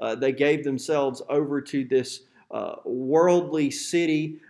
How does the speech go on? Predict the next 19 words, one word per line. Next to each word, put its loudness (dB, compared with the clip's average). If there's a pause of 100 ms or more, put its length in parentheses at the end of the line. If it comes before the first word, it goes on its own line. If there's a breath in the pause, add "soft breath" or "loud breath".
um, -4
this -4
world 2
order. -2
They -4
gave -2
themselves -6
over -6
to -16
that. -2 (200 loud breath)
Um, -4
there's -2
probably -2
some -10
sexual -4
immorality 0
involved -4
as -20
well. 0